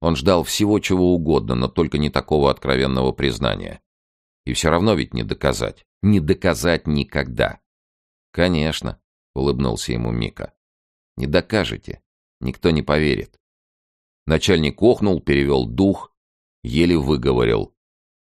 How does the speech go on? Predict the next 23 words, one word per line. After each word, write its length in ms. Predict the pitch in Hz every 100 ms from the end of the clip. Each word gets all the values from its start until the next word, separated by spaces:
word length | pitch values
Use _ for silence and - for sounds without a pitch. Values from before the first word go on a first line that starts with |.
| _
«Что-то 480 | - - - 78 73
у 40 |
нас 240 | 76 76 -
с 80 |
тобой, 240 | - 69 73
Михаил, 640 | 67 - 69 73 65 - _ _ _ _
какая-то 420 | 60 - 73 71
ненаучная 640 | 69 69 76 - - 69
фантастика 680 | 64 71 69 104 - - -
получается. 760 | - 57 57 - 50 50 - - _ _ _ _ _ _ _
Какой-то 800 | - - 95 - 85 69 - _ _
Жюль 340 | 53 - 87
Верн, 360 | 71 98 87 58
понимаешь. 680 | - 57 57 50 - - _ _ _ _ _ _ _ _ _ _
Ты 80 | 78
что, 180 | - 67
и 80 |
мысли 400 | 62 104 143 110
умеешь 480 | 85 69 67 58 -
читать?» 500 | - - - - - _ _ _ _ _ _ _ _
«Нет», 420 | 90 135 127 - _ _ _
сказал 420 | - 71 55 60
Мика. 420 | 57 55 - 50